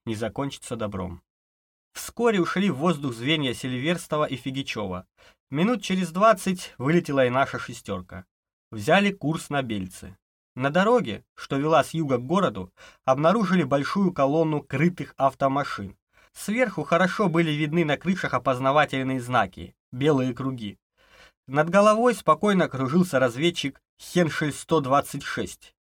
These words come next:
Иванов атаковал его сходу и поджег. Самолет начал падать. И вдруг левый ведомый в звене Иванова бросил сигнал и на высоте триста метров открыл огонь.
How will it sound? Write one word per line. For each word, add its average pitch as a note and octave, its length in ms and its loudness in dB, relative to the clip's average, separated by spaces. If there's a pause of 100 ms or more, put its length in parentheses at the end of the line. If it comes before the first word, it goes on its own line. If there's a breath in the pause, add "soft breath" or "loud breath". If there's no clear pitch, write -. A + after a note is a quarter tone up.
(140)
Иванов G3+ 380 2
атаковал G#3+ 520 4
его F#3 240 4
сходу F3+ 380 0
и D#3 80 2
поджег. A2+ 560 -2 (460)
Самолет C#3+ 680 4
начал C#3 400 -2
падать. G#2 480 0 (200)
И F#3+ 100 0
вдруг C4 420 0 (220)
левый D#3+ 460 2
ведомый E3 460 2
в A2 40 -8
звене E3+ 340 2
Иванова E3+ 600 2 (120)
бросил E3+ 380 2 (420)
сигнал A#3 400 4
и C#3 80 -2
на D#3+ 80 4
высоте F#3+ 300 0
триста F#3 280 0
метров F3+ 480 -2
открыл D3+ 440 0
огонь. G#2+ 360 -4